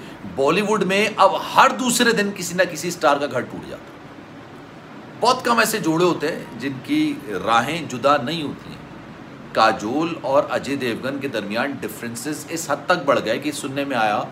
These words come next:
कि इनका मामला अदालत के अंदर चला गया था। ये मामला अदालत तक जा चुका है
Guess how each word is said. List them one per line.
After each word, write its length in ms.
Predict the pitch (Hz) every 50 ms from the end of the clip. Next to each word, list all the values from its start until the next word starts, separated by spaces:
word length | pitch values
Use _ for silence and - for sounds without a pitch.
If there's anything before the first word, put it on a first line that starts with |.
| - - - - - -
कि 60 | - 143
इनका 200 | 143 139 143 139
मामला 300 | 123 113 107 113 143 151
अदालत 340 | 139 113 113 127 147 151 - -
के 60 | 156
अंदर 180 | 143 139 135 -
चला 200 | - 110 90 80
गया 160 | 78 - -
था। 380 | - - - - - - - 120
ये 60 | 123 110
मामला 340 | 101 98 92 95 101 120 147 - - -
अदालत 480 | 117 90 101 104 147 147 147 143 - -
तक 180 | 202 202 175 156
जा 160 | 175 165 156 151
चुका 300 | - - 120 - 98 82
है 180 | - - -